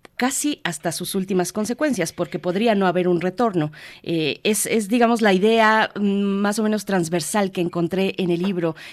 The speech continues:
el desarraigo, la distancia. Eh, ¿es así? Cuéntanos, cuéntanos, eh, cuáles son esas ideas, eh, que permanecen en, a, a lo largo de toda esta novela Berlín Atómico, Alessandro.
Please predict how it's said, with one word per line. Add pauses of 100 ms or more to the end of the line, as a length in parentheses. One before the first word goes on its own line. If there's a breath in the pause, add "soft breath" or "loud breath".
(180 loud breath)
el
desarraigo,
la
distancia. (240)
Eh,
¿es
así?
Cuéntanos,
cuéntanos, (260 loud breath)
eh,
cuáles
son (200 loud breath)
esas
ideas,
eh,
que
permanecen
en,
a,
a
lo
largo
de
toda
esta
novela
Berlín
Atómico,
Alessandro.